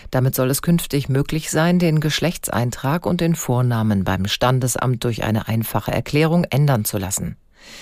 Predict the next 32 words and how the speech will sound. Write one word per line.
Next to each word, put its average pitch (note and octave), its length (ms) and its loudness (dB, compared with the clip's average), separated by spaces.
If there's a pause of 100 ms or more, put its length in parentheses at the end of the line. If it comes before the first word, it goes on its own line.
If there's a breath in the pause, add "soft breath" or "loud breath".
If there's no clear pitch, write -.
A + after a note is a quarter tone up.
(280 loud breath)
Bislang C#3+ 380 2
sind B2+ 240 0
zwei A#2 260 0
psychiatrische A#2+ 720 -4
Gutachten D3 680 0 (280 loud breath)
sowie B2+ 300 0
ein B2+ 120 2
Gerichtsbeschluss B2 800 -2
notwendig. F#2+ 680 -2 (640 loud breath)
Das D#3+ 160 0
Gesetz E3+ 280 2
ist - 200 -4
umstritten, E3 640 0
etwa C3 440 -2
weil G#2 180 0
es G#2 140 -2
keine G#2 260 -2
Beratungspflicht A2 840 -4
für A#2 140 -2
Minderjährige C#3+ 680 2
vorsieht. C#3 560 0 (520 loud breath)
Ab - 220 -2
dem C3 240 2
vierzehnten B2+ 600 -2
Geburtstag A#2+ 640 -2
sollen A2+ 260 2
sie A2 120 -2
die G2+ 100 0
Erklärung A2+ 440 0
selbst C3+ 360 0
abgeben A2+ 420 -2
können, A2 400 0